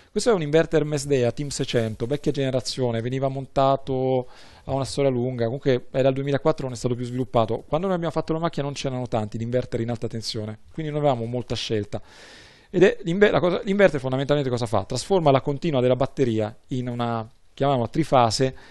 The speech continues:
adatta al motore. Questa trifase viene poi modulata in tensione per adeguarla alla potenza. E che poi è quello che ha detto in termini scientifici e tecnici il mio collega.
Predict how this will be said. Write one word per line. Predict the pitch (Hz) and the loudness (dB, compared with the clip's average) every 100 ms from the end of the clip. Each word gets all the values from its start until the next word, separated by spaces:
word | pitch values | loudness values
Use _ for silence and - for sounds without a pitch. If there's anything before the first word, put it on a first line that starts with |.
| - | -8
adatta | - 139 123 - 127 | 4 8 8 8 4
al | 117 | 4
motore. | 107 156 110 | 4 4 4
Questa | 107 | 0
trifase | 113 127 131 | -2 0 0
viene | 120 117 | 0 0
poi | 147 | 0
modulata | 127 123 143 113 110 | 0 2 4 4 2
in | 120 117 | -4 -2
tensione | 156 - 123 117 120 - - - _ | -4 -2 -2 -2 -4 -10 -20 -20 _
per | 135 123 | 4 6
adeguarla | 127 120 117 113 | 4 4 4 2
alla | 107 | 0
potenza. | 110 113 101 98 - - - - - - - _ _ _ _ | -2 -4 -4 -8 -14 -16 -20 -20 -20 -20 -20 _ _ _ _
E | - 135 131 127 123 | 0 4 4 6 4
che | - | 2
poi | 156 | 0
è | 170 | 10
quello | 156 | 10
che | 143 | 10
ha | |
detto | 147 - | 4 2
in | 117 | 2
termini | 147 127 120 | 4 4 0
scientifici | - 139 143 113 147 | -4 -4 -4 -2 -4
e | |
tecnici | 147 117 - 120 113 - | 2 0 0 -6 -4 -4
il | 117 113 | -2 -2
mio | 110 | -2
collega. | 110 107 104 | 0 0 0